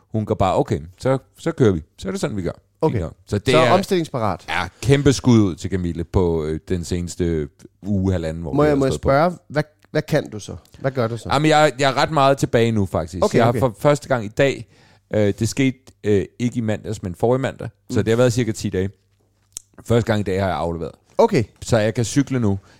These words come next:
Speaker 1: Jeg var
Speaker 2: Ja.
Speaker 1: til ortopædkirurg i går.
Speaker 2: Ja.
Speaker 1: Øh,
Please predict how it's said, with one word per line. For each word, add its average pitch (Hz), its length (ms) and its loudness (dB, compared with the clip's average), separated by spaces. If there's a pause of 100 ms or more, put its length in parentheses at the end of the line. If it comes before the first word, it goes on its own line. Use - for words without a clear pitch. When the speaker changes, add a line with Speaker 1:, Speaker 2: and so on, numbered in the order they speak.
Speaker 1:
Jeg 104 120 2
var 107 60 6
Speaker 2:
Ja. 104 60 4
Speaker 1:
til 113 160 2
ortopædkirurg 110 800 2
i 98 40 -6
går. 123 360 2 (120)
Speaker 2:
Ja. 139 140 0 (200)
Speaker 1:
Øh, 98 380 4